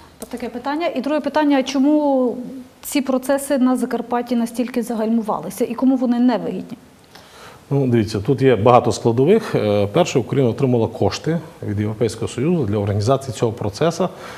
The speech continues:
Speaker 2: І це процес правильний, тому що він йде до зменшення адмінвитрат на тих чи інших територіях, до економії коштів. Другий підхід, який обрала Єврокомісія, і наш уряд чомусь це підтре-, підтвердив, зна-,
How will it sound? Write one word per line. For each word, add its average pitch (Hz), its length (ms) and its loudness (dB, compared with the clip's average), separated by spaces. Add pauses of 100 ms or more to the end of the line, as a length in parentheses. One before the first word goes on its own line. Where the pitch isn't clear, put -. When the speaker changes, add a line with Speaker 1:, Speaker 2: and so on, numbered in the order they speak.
(240)
Speaker 2:
І 113 40 -4
це 135 140 0
процес - 340 -4
правильний, 156 340 2
тому 123 240 0
що 127 140 -4
він 123 140 0
йде 113 220 2
до 113 200 0 (320)
зменшення 127 440 0
адмінвитрат 113 680 0 (300)
на 110 80 -2
тих 131 200 -4
чи - 120 -2
інших 101 240 -2
територіях, 131 560 2 (140)
до 104 40 -2
економії 110 440 -2
коштів. - 360 -8 (800)
Другий 190 240 6
підхід, 185 420 0
який 151 220 2
обрала 143 320 4
Єврокомісія, 139 880 4
і 120 160 -2
наш 131 240 2
уряд 143 320 4
чомусь 131 320 0
це 117 100 2
підтре-, 151 520 2
підтвердив, 139 840 2
зна-, 113 180 -2